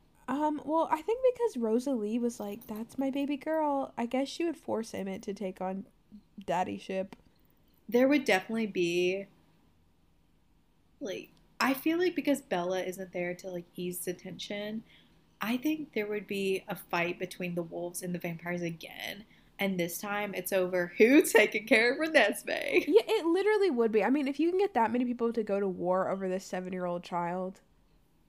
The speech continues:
Speaker 1: you can have conflict within Washington.
Speaker 2: Carlisle would try to, um, you know, say, "You can have her on the weekends, guys.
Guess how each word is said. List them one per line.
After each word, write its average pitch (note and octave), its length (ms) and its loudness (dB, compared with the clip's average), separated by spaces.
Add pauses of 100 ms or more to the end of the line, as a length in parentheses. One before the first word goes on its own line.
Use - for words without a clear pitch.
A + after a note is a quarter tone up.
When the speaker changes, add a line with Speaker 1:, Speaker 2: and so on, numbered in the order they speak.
(1500)
Speaker 1:
you C#4+ 140 -2
can D4 200 0
have G3 360 2 (240)
conflict F3 520 -4
within F3 380 -2 (300)
Washington. E3+ 840 -4 (640)
Speaker 2:
Carlisle C4+ 580 2
would C#4+ 160 0
try G3 480 2
to, F#3 720 2 (560)
um, G3+ 420 0 (240)
you G3+ 120 -4
know, F#3 260 0
say, F#3 560 2
"You G3+ 80 -14
can C4 160 -4
have C#4 520 2 (440)
her A3 200 2
on A3 140 2
the B3 60 0
weekends, A3+ 440 -2
guys. E3+ 840 -2